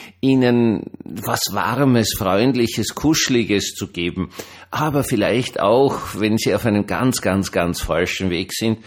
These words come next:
mit Entschiedenheit entgegenzutreten und zu sagen, „So nicht.“ Das dürfen wir,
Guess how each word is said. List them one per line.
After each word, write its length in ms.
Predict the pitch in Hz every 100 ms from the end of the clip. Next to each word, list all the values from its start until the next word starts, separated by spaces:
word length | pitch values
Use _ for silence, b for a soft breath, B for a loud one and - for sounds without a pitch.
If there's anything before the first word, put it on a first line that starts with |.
| B B B
mit 340 | - 101 - -
Entschiedenheit 1400 | - 98 - - 113 160 160 147 139 104 87 127 - - -
entgegenzutreten 1400 | 113 104 - 90 90 120 - 117 - 98 98 101 - 107
und 140 | 101
zu 100 | -
sagen, 360 | 101 95 95 101
„So 360 | - 101 110
nicht.“ 760 | 113 113 120 123 104 - - - _ _ _ _ _ _ _ _ _ _ _ _ _ _ _ - -
Das 180 | 85 - - _
dürfen 460 | - 110 - 110 87
wir, 240 | 76 65